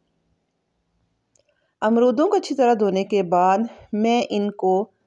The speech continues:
اسکوائر فارم میں چھوٹے چھوٹے کیوب ان کے کاٹ لوں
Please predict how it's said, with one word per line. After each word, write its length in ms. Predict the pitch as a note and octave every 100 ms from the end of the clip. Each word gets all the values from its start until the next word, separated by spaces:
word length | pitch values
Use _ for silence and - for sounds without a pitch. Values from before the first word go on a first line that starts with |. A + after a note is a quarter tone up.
| _ _ _ _ _ _ _ _ _ _ _
اسکوائر 440 | - B3 B3 B3+
فارم 340 | C4 B3 F#3+ G3+
میں 180 | G#3
چھوٹے 200 | G#3+ A3
چھوٹے 240 | F#3 G3 G#3
کیوب 300 | G3+ F#3+ F#3+
ان 120 | G3
کے 160 | F#3 G4
کاٹ 340 | - F3 D#3
لوں 160 | D#3 D#3